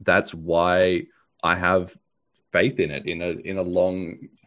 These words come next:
sort of view of things, is that it, it just comes down to the fact that at the end of the day, this is the only crypto community that is,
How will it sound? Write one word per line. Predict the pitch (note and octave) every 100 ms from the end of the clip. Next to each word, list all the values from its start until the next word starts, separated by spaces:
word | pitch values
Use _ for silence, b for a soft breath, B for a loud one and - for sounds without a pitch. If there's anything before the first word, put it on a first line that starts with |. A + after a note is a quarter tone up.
| _ _ _ _
sort | - E2+
of | E2+ F2
view | - E2+ F#2 B2 C3
of | G#2
things, | - D#2+ D#2+ - - b b b
is | G2 F#2 -
that | F#2 F2+ -
it, | F#2+ F#2 -
it | G2
just | F2+ B2+ -
comes | C3 A2+ -
down | F#2+ G#2+
to | A#2+
the | G#2
fact | G2 F#2+ E2+ -
that | F2+ D#2+ - b b _ _ _
at | - -
the | -
end | G2+ A2
of |
the | F#2
day, | D#2 G2+ G2+ F2+ E2+ - - _ _ - - - G2 G2+ - -
this | - A2 A#2+
is | G#2 G2
the | G2
only | G#2 A#2 A#2 A2
crypto | - A#2+ A#2 G#2
community | G#2+ G2 F#2+ F#2 F2 F2
that | F2 F2 G2+
is, | F#2